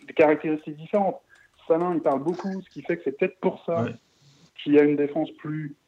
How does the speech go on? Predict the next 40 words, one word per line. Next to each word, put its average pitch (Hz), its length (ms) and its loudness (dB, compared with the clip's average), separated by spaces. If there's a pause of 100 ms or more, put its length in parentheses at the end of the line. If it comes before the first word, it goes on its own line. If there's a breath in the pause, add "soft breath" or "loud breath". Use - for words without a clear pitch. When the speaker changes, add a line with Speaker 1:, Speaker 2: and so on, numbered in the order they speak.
(960 soft breath)
Speaker 1:
enfin, 131 120 0
qu'il - 100 0
y 131 40 4
a 139 40 2
moins 180 220 6
de 170 120 2 (100)
sautes 170 220 0
de 143 100 -6
concentration, 196 680 -2 (420 soft breath)
parce - 100 -20
qu'il 135 100 -6
est 139 40 -2
toujours 151 280 0
derrière. 165 300 4 (600 loud breath)
Euh, 131 680 0
ça, 147 120 -6
ça 160 100 4
pourrait 190 180 4
être 196 120 2
intéressant 202 460 -2
de 170 80 -4
voir, 156 380 2
euh, 143 80 0
le 151 80 -4
nombre 180 280 -8
de 156 80 -10
frappes 175 380 -2
subies 180 300 -12
quand 139 200 -8
c'est 139 160 -6
Salin 160 300 4
et 143 40 2
le 131 40 -2
nombre 143 160 -2
de 131 60 -2
frappes - 220 -4
subies 143 240 -12
quand 120 180 -8
c'est 135 80 -2
Gomis. 147 360 4